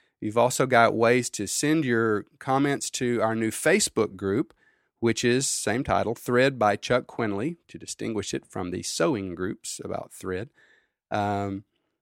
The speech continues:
and we'd love for you to join that Facebook group. Let's start interacting with each other, talking about God's Word and the issues that,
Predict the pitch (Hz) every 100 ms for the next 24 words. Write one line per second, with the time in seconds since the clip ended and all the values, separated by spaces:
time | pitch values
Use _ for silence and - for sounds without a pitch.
0 | _ _ 110 110 110 107 117 135 - 151
1 | 143 127 139 156 156 151 - 151 151 -
2 | 165 143 135 160 170 139 131 - 131 135
3 | 127 120 120 120 156 147 139 135 - 127
4 | 143 147 - 107 - 131 123 117 117 120
5 | 117 120 113 117 110 104 98 113 - 120
6 | 117 -